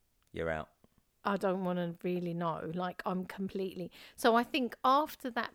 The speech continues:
Speaker 2: barrier conversation, you kind of won me over.
Speaker 1: Right.
Speaker 2: And then it was like, I just fell for you s-, pretty much straight away after that. Like, then it was like, because, you know,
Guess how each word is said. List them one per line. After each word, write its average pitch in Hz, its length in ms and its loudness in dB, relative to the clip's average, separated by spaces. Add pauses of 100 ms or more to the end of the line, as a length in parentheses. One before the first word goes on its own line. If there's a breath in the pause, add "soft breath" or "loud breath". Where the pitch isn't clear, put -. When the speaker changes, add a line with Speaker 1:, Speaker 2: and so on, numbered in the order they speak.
Speaker 2:
barrier 202 400 4
conversation, 190 1000 -8
you 208 140 -6
kind 202 400 -4
of 190 140 -10
won 196 400 0
me 190 180 0
over. 196 680 0
Speaker 1:
Right. 80 280 -4 (440)
Speaker 2:
And 214 220 4
then 220 180 6
it 208 140 0
was 208 320 -4
like, 180 760 -4 (100)
I 220 80 2
just 208 200 -6
fell 208 180 2
for - 140 -8
you 190 260 -6
s-, - 240 -14 (180)
pretty - 240 0
much 190 260 -2
straight 190 300 -2
away 190 340 -4
after 156 360 -6
that. - 320 -8
Like, 202 340 0 (320 loud breath)
then 262 340 8
it 247 140 4
was 233 180 -2
like, 220 140 -2 (260 loud breath)
because, 277 360 -2
you 277 100 2
know, 311 500 2